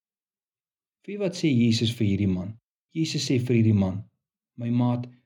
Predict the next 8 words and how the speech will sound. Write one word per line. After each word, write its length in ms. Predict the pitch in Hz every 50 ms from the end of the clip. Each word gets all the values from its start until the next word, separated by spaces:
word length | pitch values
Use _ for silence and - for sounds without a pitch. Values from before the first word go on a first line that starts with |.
| _ _ - - -
gaan 140 | 123 113 107 98
huis 220 | 101 98 - - -
toe. 180 | - 127 123 123 - _ _ _ _ _ _ _ _ _ _ _ _ _ _ _ _ -
Jou 140 | 113 107 110
mense 800 | 110 104 98 101 104 107 110 117 127 - 131 123 - 131 117 113 110 110 - _ _ _ _ _ _ _ _ _ -
verlang 440 | - 110 - 107 104 104 107 110 107
na 120 | 107 104
jou. 360 | 95 92 92 95 110 123 -